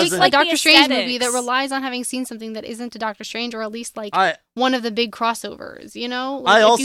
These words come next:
Speaker 2: didn't see
Speaker 1: didn't see
Speaker 2: Infinity
Speaker 1: it, and I
Speaker 2: War,
Speaker 1: thought
Speaker 2: you
Speaker 1: the
Speaker 2: might not
Speaker 1: movie
Speaker 2: understand,
Speaker 1: did an
Speaker 2: whatever, but,
Speaker 1: okay
Speaker 2: like,
Speaker 1: job, like,
Speaker 2: it was
Speaker 1: reminding
Speaker 2: okay.
Speaker 1: you of what
Speaker 2: I got
Speaker 1: happened and
Speaker 2: enough
Speaker 1: being
Speaker 2: of it,
Speaker 1: like,
Speaker 2: but
Speaker 1: yeah.
Speaker 3: I also just don't
Speaker 2: Sucks.
Speaker 3: particularly care about Wanda Maximoff, so, like, I didn't really care that
Speaker 1: Yeah, that's
Speaker 3: she
Speaker 1: fair.
Speaker 3: was the,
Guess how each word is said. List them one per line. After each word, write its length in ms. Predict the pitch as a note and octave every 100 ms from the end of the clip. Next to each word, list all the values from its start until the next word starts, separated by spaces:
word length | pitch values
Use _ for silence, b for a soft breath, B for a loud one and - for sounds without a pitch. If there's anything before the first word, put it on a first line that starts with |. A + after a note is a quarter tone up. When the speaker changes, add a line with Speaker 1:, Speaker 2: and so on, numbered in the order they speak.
| A#3
Speaker 2:
didn't 180 | F#4 F3
see 80 | E4
Speaker 1:
didn't 140 | D4+
see 100 | D4+
Speaker 2:
Infinity 220 | D#3+ E3
Speaker 1:
it, 40 | E3
and 80 | D3+
I 120 | D3+
Speaker 2:
War, 60 | D3
Speaker 1:
thought 140 | F3
Speaker 2:
you 60 | G#3
Speaker 1:
the 60 |
Speaker 2:
might 60 | F3
not 60 | C#3+
Speaker 1:
movie 180 | C#3 C3+
Speaker 2:
understand, 120 | C3
Speaker 1:
did 60 | B2+
an 120 | A#2+
Speaker 2:
whatever, 200 | A#2+ A#2
but, 100 | -
Speaker 1:
okay 100 | C3
Speaker 2:
like, 80 | A#2+
Speaker 1:
job, 440 | A2 A2 G#2+ G2+ - _ _ _
like, 360 | A2 G2+ F#2+ - B B B B
Speaker 2:
it 60 | A2+
was 100 | -
Speaker 1:
reminding 240 | G3+ - B3
Speaker 2:
okay. 100 | A3+
Speaker 1:
you 40 | A3
of 40 |
what 120 | A3 -
Speaker 2:
I 60 |
got 60 | -
Speaker 1:
happened 160 | C4 C4+
and 80 | A#3
Speaker 2:
enough 100 | A3
Speaker 1:
being 120 | G#3+
Speaker 2:
of 80 | G#3
it, 40 |
Speaker 1:
like, 360 | G#3 F3+ _ _ _ G3+
Speaker 2:
but 320 | G#3 G3+ - -
Speaker 1:
yeah. 140 | -
Speaker 3:
I 80 | C#4+
also 240 | D#4+ G4
just 200 | G#4 C#4+
don't 240 | A3+ B3 -
Speaker 2:
Sucks. 180 | B3+
Speaker 3:
particularly 500 | B3+ A#3 A#3+ A3 G#3+
care 420 | F#3+ - G3+ G#3 G#3
about 380 | G3 G3 -
Wanda 320 | E3 F3+ F#3 F3+
Maximoff, 720 | E3+ G3 - B3+ C#4+ C#4+ C4+
so, 260 | - G#3+
like, 340 | G3 F#3 F#3+ - _
I 120 | G3+
didn't 200 | A3 B3+
really 340 | G3 A3 G#3 F#3 _ _ -
care 920 | - G3+ G#3 G#3 G3+ G3+ G3+ F#3+ G3 _ _ G3+
that 160 | F#3+
Speaker 1:
Yeah, 120 | F3 B2+
that's 120 | B2+
Speaker 3:
she 80 | -
Speaker 1:
fair. 100 | F3
Speaker 3:
was 180 | F3+ -
the, 140 | G3+